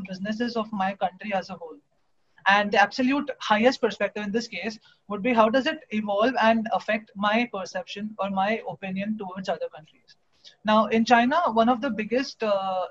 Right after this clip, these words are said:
you know, problems or drawbacks that people have noticed is that, um, they have a more of a, a little callous attitude towards, uh,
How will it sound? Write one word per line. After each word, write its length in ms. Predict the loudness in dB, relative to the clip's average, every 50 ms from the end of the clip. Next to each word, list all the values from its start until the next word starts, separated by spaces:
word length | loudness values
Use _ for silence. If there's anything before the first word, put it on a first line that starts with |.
| -8
you 140 | -10 -8 -6
know, 200 | -6 -6 -6 -8 _
problems 380 | 0 0 0 0 0 0 0 0
or 80 | 0
drawbacks 340 | 0 0 0 0 0 0 -2
that 160 | -2 -2 -4
people 220 | -4 -8 -4 -2 0
have 140 | 0 0 -2
noticed 360 | -4 -6 -6 -6 -6 -6 -6
is 80 | -6
that, 240 | -2 -2 -2 -2 -2 _ _ -20 _ _ _ _ _ 2
um, 300 | 4 4 4 2 0 0
they 80 | 0 2
have 240 | 4 4 4 4 2 0
a 20 |
more 260 | 0 2 2 4 4 2
of 120 | 2 0
a, 40 | 0 0 2
a 20 |
little 240 | 2 2 0 -2 -4 2 6
callous 380 | 6 8 8 6 4 4 4 4
attitude 460 | 4 2 2 -2 -2 -4 -4 -4 -4
towards, 480 | -4 -2 -4 -4 -6 -8 -12 -14 -6 -2
uh, 380 | 0 0 0 0 -2 -2 -4